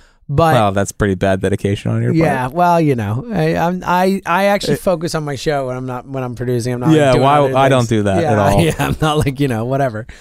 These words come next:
Speaker 1: Um, but I, uh, I, I understand what you're saying. It, it did feel that way. I just, look, I didn't think, I thought it was, I thought Klentak was better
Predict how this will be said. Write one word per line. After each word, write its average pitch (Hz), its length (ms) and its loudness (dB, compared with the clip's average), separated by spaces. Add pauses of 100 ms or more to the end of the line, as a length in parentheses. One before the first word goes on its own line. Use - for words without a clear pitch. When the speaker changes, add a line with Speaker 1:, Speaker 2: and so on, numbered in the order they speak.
(280)
Speaker 1:
Um, 190 460 0 (280)
but 202 480 0 (560)
I, 233 440 4
uh, 240 320 4 (120)
I, 233 280 2
I 220 220 2
understand 226 400 0
what 202 60 -4
you're 170 80 2
saying. 120 240 -4 (200)
It, 190 180 2
it 196 140 0
did 226 260 -2
feel 226 460 0
that 233 240 2
way. 233 360 2
I 202 220 -2
just, 202 320 -4 (400)
look, 220 160 0
I 220 100 4
didn't 226 300 -2
think, 220 560 -2 (500)
I 208 140 2
thought 233 300 4
it 214 100 0
was, 202 340 2 (360)
I 190 60 -2
thought 214 200 0
Klentak 214 340 0
was 165 140 -2
better 175 540 -2